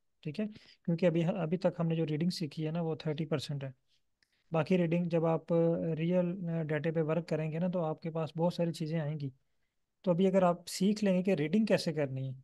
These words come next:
तो फिर वो आपके लिए issue नहीं होगा। मसलन, अ, कोई script आ जाता है ना आपके पास नया, जैसे अभी मैं आपको ये script दिखाता हूँ, ये script for example, अ, ये आपको समझ नहीं आ रही इसमें क्या लिखा हुआ है, ठीक है? आप क्या कहते हैं कि इसी को copy कर लें, इस, ये चैट जी पी टी ने आपको generate करके दिया है।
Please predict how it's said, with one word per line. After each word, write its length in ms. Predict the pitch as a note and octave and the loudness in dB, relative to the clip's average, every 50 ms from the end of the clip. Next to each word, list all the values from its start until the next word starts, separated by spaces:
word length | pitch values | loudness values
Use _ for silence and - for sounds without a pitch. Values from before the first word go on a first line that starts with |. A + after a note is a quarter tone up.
| _ - | _ -12
तो 80 | F3 | -6
फिर 140 | C#3 F#3+ F#3 | -4 -2 0
वो 100 | F#3 F3+ | 2 2
आपके 200 | E3+ F3+ - E3+ | 2 2 0 -2
लिए 100 | D#3+ D#3+ | -2 -2
issue 180 | D3+ - F3 D#3+ | -4 -4 -6 -6
नहीं 220 | D3 D3 D3 C#3+ | -6 -4 -4 -4
होगा। 220 | C3+ B2 B2+ C3 C#3+ | -6 -6 -8 -8 -6
मसलन, 380 | D#3 E3+ D#3 - D#3+ D3 C#3+ D3+ _ _ _ _ _ _ _ _ - | -6 -6 -4 -4 -6 -8 -8 -10 _ _ _ _ _ _ _ _ -4
अ, 160 | E3+ D#3+ D#3 | -2 -2 -2
कोई 160 | - E3+ E3 | 0 0 0
script 320 | E3 - F3+ F3+ F3 - | 0 0 -2 -2 0 2
आ 100 | F3 D#3+ | 2 2
जाता 200 | D#3 D#3+ D#3 F3 | 2 2 0 0
है 40 | E3+ | 0
ना 80 | F3+ F3 | 0 0
आपके 160 | D#3 C#3+ D#3+ | -2 -2 -4
पास 240 | D3+ D#3 D3 C#3 D3+ | -4 -2 -2 -2 -4
नया, 320 | D3 D3+ D#3 D#3 D3+ C3 - _ _ _ _ _ _ _ _ _ _ _ _ | -4 -4 -2 -2 -2 -4 -6 _ _ _ _ _ _ _ _ _ _ _ _
जैसे 200 | F3 D#3 - F3+ | -8 -6 -4 -4
अभी 160 | E3 D#3 D#3+ D#3 | -4 -2 -2 -4
मैं 100 | D#3+ D#3+ | -4 -6
आपको 180 | D3 D3 E3 | -6 -6 -6
ये 60 | D#3+ | -6
script 300 | - - - D#3+ D3+ D#3+ | -6 -6 -8 -10 -10 -10
दिखाता 360 | D#3 D3+ - D3 C#3 - - D3+ | -12 -10 -10 -10 -10 -10 -10 -12
हूँ, 140 | D#3 D#3+ - _ _ _ - | -12 -12 -14 _ _ _ -6
ये 80 | F3 F3 | -4 -4
script 320 | - - E3 D#3+ D3 - | -4 -4 -8 -10 -12 -8
for 160 | - E3+ E3+ E3 | -4 -4 -2 -2
example, 380 | E3 D#3+ D3+ C#3+ C#3 C#3+ D3 - _ _ _ _ _ _ _ _ _ _ | -2 -4 -6 -6 -8 -8 -10 -12 _ _ _ _ _ _ _ _ _ _
अ, 40 | F3 | -6
ये 200 | E3 D#3+ D#3+ E3+ | -4 0 0 0
आपको 280 | E3+ E3 - - E3+ E3 | 0 0 0 -2 -2 0
समझ 240 | - F3+ E3+ F3 F3 | 0 0 0 0 2
नहीं 220 | F3 F3 F3+ F3+ | 2 2 2 2
आ 80 | E3+ D#3 | 2 0
रही 80 | D#3 D#3 | 0 -2
इसमें 200 | D3+ - F3 D#3 | -4 -4 -6 -4
क्या 140 | - E3 D#3+ | -2 -2 -2
लिखा 260 | D3 C#3+ - - C#3+ | -2 -2 -6 -6 -8
हुआ 100 | B2+ C3 | -8 -8
है, 40 | B2 - _ _ _ _ _ _ _ _ _ _ _ _ | -10 -14 _ _ _ _ _ _ _ _ _ _ _ _
ठीक 160 | - D3 - | -12 -8 -6
है? 100 | G#3+ G#3+ G#3+ - _ _ _ _ _ _ _ _ _ _ _ _ - | -6 -8 -8 -10 _ _ _ _ _ _ _ _ _ _ _ _ 2
आप 180 | F#3+ G3 G3 G3+ | 2 2 4 4
क्या 120 | G#3 G3 | 2 4
कहते 260 | F#3 F#3 D#3+ C#3+ - | 4 4 2 2 0
हैं 80 | F3 F3+ | -2 0
कि 40 | F#3+ | 0
इसी 160 | F3+ F3 - | -2 -2 -2
को 80 | G#3+ G#3 | -2 0
copy 280 | G#3 F3+ C#3+ - - F3 | 2 2 2 2 0 0
कर 160 | F#3 F#3 F#3 | 2 2 2
लें, 140 | F#3+ F#3 F#3 | 2 2 0
इस, 240 | G3+ G3+ F3+ - F#3+ | 0 -4 -4 -2 -2
ये 100 | F#3+ F3+ | -2 2
चैट 220 | - F3 F3 F3 | 4 4 4 4
जी 120 | E3 F3+ E3 | 4 0 -2
पी 120 | - F3 | -2 -2
टी 60 | E3 | -2
ने 120 | E3+ E3+ F3 | 0 0 0
आपको 140 | D#3+ E3+ | 0 -2
generate 320 | D#3+ D#3+ D#3 D3+ D3+ D#3 D#3+ | -2 -2 -2 -2 -4 -4 -4
करके 260 | E3 E3 D#3+ - F#3 | -4 -4 -4 -4 -6
दिया 200 | D3+ D#3+ D#3 E3+ | -6 -4 -4 -4
है। 60 | G3 | -4